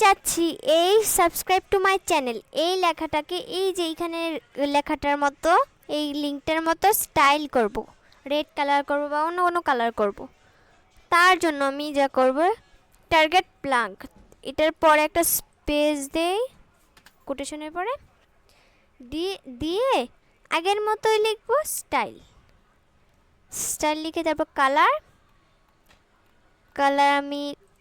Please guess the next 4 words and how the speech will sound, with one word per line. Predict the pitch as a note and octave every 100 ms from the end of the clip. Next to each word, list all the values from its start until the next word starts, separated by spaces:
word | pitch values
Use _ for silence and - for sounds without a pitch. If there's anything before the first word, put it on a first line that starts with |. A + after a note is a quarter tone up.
| -
কোরাল | C#4 C4+ C#4+ D4+ D#4+
দেই, | F#4+ C5 - _ _ _ _ _ _ _ _ _ _ _ - C4+
অরেঞ্জের | C#4 C#4+ D4 D4+
মতো | D4+